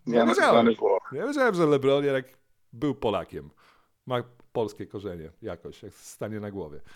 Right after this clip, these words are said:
Speaker 1: Więc to są ciekawostki, jeśli chodzi o Książ Wielki. Dobrze, że są jakieś, nie, że nie jesteśmy w Łódzkiem. Witamy Książ Wielki, e, w, w, w, w, w, w, w gronie miast Polski. Zasłużenie. To też jest powrót. To jest ten powrót po tysiąc osiemset siedemdziesiątym roku.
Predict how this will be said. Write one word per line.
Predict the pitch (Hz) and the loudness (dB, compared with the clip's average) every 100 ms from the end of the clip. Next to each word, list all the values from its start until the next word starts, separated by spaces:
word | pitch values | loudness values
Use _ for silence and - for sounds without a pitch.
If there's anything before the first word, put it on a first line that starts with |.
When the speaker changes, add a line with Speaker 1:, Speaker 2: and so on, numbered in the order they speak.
| - - 170 | -20 -20 -16
Speaker 1:
Więc | - | -8
to | 185 | -6
są | 185 | -6
ciekawostki, | 180 147 165 170 151 | -4 -4 -2 -4 -6
jeśli | 139 - | -6 -8
chodzi | 127 131 | -6 -6
o | |
Książ | 127 135 120 | -6 -6 -6
Wielki. | 123 123 147 160 | -6 -6 -8 -10
Dobrze, | - 104 113 110 | -10 -8 -6 -8
że | |
są | - 143 123 | -6 -4 -4
jakieś, | 107 110 101 107 110 117 | -6 -8 -8 -8 -10 -8
nie, | 113 113 | -8 -8
że | 120 | -8
nie | 123 | -6
jesteśmy | 117 123 123 | -4 -6 -10
w | 110 | -8
Łódzkiem. | 131 110 - - 113 135 - - - _ | -6 -6 -10 -8 -6 -6 -10 -20 -20 _
Witamy | - 214 143 | -4 -2 0
Książ | 127 131 117 107 | -2 -4 -6 -4
Wielki, | 120 101 - 107 | -4 -4 -8 -14
e, | 110 _ _ _ | -14 _ _ _
w, | 117 107 104 104 107 107 104 101 _ | -8 -6 -4 -4 -2 -2 -4 -6 _
w, | 113 107 95 - - | -2 -2 -4 -12 -14
w, | 107 98 - 113 104 | -12 -12 -12 -10 -8
w, | 95 - 107 107 104 92 | -10 -12 -8 -6 -6 -10
w, | - _ 104 104 98 | -20 _ -16 -14 -16
w, | - - 98 98 | -20 -20 -20 -12
w | |
gronie | 101 117 104 | -4 -4 -4
miast | 95 92 - | -8 -12 -14
Polski. | 90 85 - 104 110 113 | -12 -12 -14 -14 -14 -16
Zasłużenie. | 104 - 104 95 92 127 | -18 -16 -14 -12 -12 -12
To | 170 | -10
też | 190 | -6
jest | 147 - | -6 -2
powrót. | 131 98 123 - | -2 0 -8 -10
To | 95 | -12
jest | - | -12
ten | 92 | -6
powrót | 127 101 95 | -4 -4 -8
po | - | -16
tysiąc | - 113 107 | -14 -12 -12
osiemset | - - 104 107 95 | -14 -10 -10 -10 -12
siedemdziesiątym | 127 110 104 117 104 107 | -8 -8 -8 -8 -8 -8
roku. | 95 - 107 | -8 -8 -12